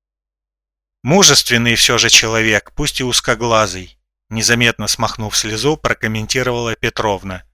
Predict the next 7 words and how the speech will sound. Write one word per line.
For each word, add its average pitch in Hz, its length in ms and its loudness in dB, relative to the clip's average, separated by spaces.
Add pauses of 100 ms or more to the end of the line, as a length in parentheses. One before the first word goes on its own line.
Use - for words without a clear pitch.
(300)
и 117 60 -6
все 151 200 2
же 143 120 4
попыталась 120 640 0
закончить 113 520 0
свою 113 280 -2
мысль. 104 340 -6